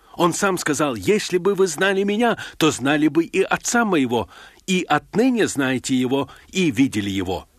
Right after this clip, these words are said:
Я и Отец одно». Поэтому, возлюбленные, если мы желаем узнать, каковым является Бог,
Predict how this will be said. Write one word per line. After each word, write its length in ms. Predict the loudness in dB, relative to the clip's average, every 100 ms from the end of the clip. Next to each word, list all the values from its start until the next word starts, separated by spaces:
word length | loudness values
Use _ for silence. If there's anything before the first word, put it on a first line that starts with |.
| _ -6
Я 280 | 0 0 0
и 80 | -4
Отец 420 | -4 -4 -6 -4
одно». 340 | -6 -4 -6 -8 _ _ _ _ _ _ _ _ -20 -4
Поэтому, 340 | 0 2 2 2
возлюбленные, 580 | 2 2 0 -4 -8
если 420 | -2 0 0 0 0
мы 140 | 2
желаем 400 | 2 2 2 0
узнать, 400 | -2 -2 -2 -2
каковым 460 | -2 0 2 2 2
является 560 | 2 2 0 -2 -6
Бог, 360 | 0 0 0